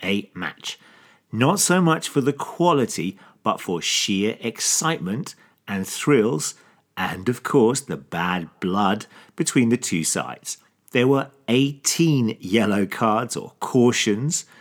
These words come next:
handed out by the referee, which is a World Cup record.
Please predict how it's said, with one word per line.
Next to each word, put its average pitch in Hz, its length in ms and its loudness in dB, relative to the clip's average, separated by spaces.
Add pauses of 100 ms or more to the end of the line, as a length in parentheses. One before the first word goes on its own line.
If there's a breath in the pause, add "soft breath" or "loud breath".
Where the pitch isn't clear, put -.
(160 soft breath)
handed 113 460 0
out 87 200 -2
by 85 140 -6
the 80 140 -6
referee, 98 680 -2 (300 loud breath)
which 113 200 0
is 107 160 0
a 107 140 2
World 95 500 -2
Cup - 480 -4
record. 85 760 -6